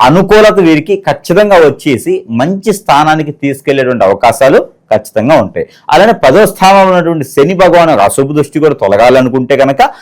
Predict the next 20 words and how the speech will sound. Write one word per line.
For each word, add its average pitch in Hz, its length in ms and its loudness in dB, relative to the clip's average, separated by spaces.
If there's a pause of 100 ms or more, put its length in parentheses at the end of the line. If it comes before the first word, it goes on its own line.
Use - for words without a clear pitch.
(300)
ఒక 180 140 0
నువ్వులు 196 520 2
కూడా 233 200 2
ఒక 143 280 -2
చిటికెడు 147 300 0
వేసుకుంటే 127 800 0 (260)
ఆ 113 80 4
ఒక 107 220 0
దోషం 107 420 -2
కూడా 117 160 -4
తొలగిపోతుంది. 92 680 -6 (200)
ఇది 233 200 0
వీరు 214 220 2
ఖచ్చితంగా 254 680 0
చేయవలసిన 185 480 2
పరిహారం 156 460 2
ఈ 165 240 -2
మాసం 156 440 0
మొత్తం 139 380 -2
కూడా. 101 240 -2